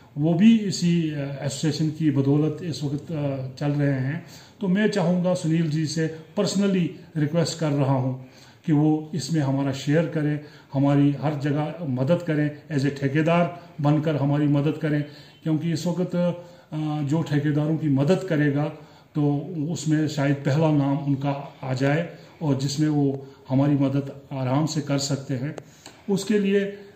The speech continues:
तो एक्सिन, पीएचई एक्सिन को वो हिदायत दे दें, वो या request करें किस तरह क्या करना चाहते हैं। तो मैं, आ, इस मुद्दे को उन्हीं की बदौलत लेकर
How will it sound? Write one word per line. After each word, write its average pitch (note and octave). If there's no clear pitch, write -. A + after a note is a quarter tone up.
तो D#3
एक्सिन, E3+
पीएचई D3
एक्सिन F3+
को D3
वो C#3+
हिदायत C3+
दे D3
दें, C#3+
वो C#3+
या C#3
request C#3
करें C#3
किस -
तरह D#3+
क्या D3
करना C#3+
चाहते C#3
हैं। D#3
तो D#3+
मैं, E3+
आ, C#3+
इस C#3+
मुद्दे C#3+
को C#3
उन्हीं F#3+
की F3+
बदौलत C#3
लेकर D3